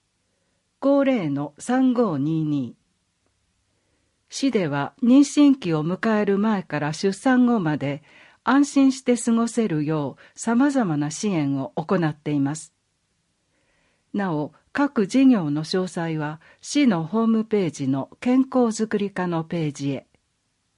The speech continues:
妊娠期を迎えるまで、不妊治療費、先進医療分、不育症治療費助成制度、不妊治療における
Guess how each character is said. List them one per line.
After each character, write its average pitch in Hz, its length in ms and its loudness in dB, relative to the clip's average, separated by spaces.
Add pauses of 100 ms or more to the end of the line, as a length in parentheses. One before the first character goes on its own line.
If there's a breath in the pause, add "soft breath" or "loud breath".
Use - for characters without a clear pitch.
(1200)
妊 277 180 8
娠 277 380 6
期 160 200 -2
を 156 120 -2
迎 180 360 0
え 175 60 0
る 170 140 -2
ま 160 160 0
で、 117 220 -10 (1080)
不 - 140 0
妊 269 320 8
治 247 160 2
療 214 240 0
費、 139 320 -8 (440)
先 277 280 4
進 254 400 4
医 214 80 4
療 196 260 0
分、 135 320 -2 (680)
不 - 140 -2
育 277 240 0
症 220 480 0
治 226 140 -2
療 233 240 2
費 143 400 -4
助 196 160 0
成 240 260 4
制 185 320 -2
度、 - 200 -6 (1160)
不 - 140 -2
妊 277 280 8
治 277 160 0
療 180 240 2
に 156 140 -2
お 160 100 -4
け 160 240 -4
る 147 220 -4